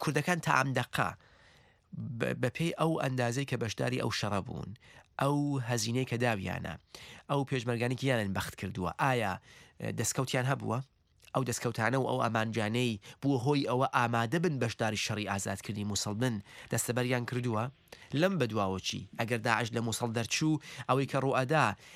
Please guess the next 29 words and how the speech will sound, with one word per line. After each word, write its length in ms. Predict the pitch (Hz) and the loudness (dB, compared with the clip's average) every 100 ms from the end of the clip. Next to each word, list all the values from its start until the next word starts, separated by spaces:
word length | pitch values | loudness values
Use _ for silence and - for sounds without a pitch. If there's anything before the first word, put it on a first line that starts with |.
| - | -6
ئەبێ 160 | 131 156 - | 0 0 4
چاوەڕوانی 440 | 143 135 131 123 | 2 4 2 2
ئەوە 140 | 117 113 | 2 0
بکەین 260 | - 110 101 | -4 -6 -4
کە 100 | 107 | -2
حەشتی 280 | 123 - 120 | -2 -2 -2
شعبی، 500 | - 113 107 117 113 107 - - - | 0 0 0 0 0 -2 -6 -18 -4
ئە، 80 | 104 104 | 0 2
لە 60 | 113 | 0
بەرامبەر 460 | 104 107 104 110 110 | 0 0 0 -2 -2
هێزە 180 | 107 101 | -2 -4
کوردیەکاندا 800 | 98 104 104 98 110 104 104 101 98 - - | -4 -4 -2 0 0 0 0 0 -2 -6 -6
جوڵانەوەی 440 | - 117 110 117 117 | 0 2 2 2 0
بێت 140 | 113 - | -2 -2
و 80 | 107 | -2
بە 60 | 104 | 0
شێوەیەک 480 | 120 120 151 143 127 - - - | 0 2 4 4 2 -6 -20 -4
لەو 160 | 127 139 | 0 2
ناوچانەی 500 | 123 113 113 117 123 | 2 0 -2 -2 -2
کە 80 | 113 - | -2 -2
سەبت 160 | 120 113 | -2 -4
لە 40 | - | -6
کۆنترۆلانە 400 | 110 120 113 107 | -2 0 2 2
دەریان 280 | 123 117 104 | 0 0 -2
بکا 200 | 98 - 107 | -4 -2 0
یا 160 | 117 - | 0 0
هەوڵدا 320 | 151 160 123 110 | 2 4 4 0
دەریان 240 | 107 98 98 | -2 -4 -6
بکا؟ 200 | - 123 | -6 -6